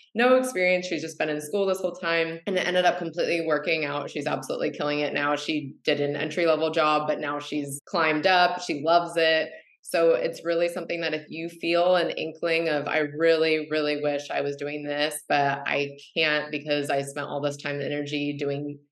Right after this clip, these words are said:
this other thing," don't let that hold you back. Because I wanna also bring up, I saw this TikTok a few years back, and it was an older gentleman that was stitching a video with someone saying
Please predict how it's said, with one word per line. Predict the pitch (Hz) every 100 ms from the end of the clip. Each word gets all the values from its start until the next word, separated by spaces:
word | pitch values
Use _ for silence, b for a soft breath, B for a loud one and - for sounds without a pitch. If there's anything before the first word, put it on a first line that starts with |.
| _
this | 151 165 156 202 - -
other | - 160 170
thing," | 214 226 269 294 B B B _ 143
don't | 165 175 180 147
let | 165 165
that | 165
hold | 170 165
you | 160 147
back. | 156 147 143 - -
Because | 147 180 156
I | 151
wanna | 151 151
also | 147 135 185 185
bring | 147 147
up, | 147
I | 143
saw | 143 151 160
this | 156 151 - -
TikTok | 196 190 - 151 143 143
a | 156
few | 156 160
years | 156 156 151
back, | 151 147 139 -
and | 165
it | 151 -
was | 151 147 - b b
an | 160
older | 160 156 160 170 160 160
gentleman | 156 147 147 143 143 147 175 -
that | 196 170
was | 170 165
stitching | - 170 170 - - 175 156 156
a | - 151 156 147
video | 151 151 147 147 143
with | 151 143
someone | 151 151 151 147
saying | - 147 147 147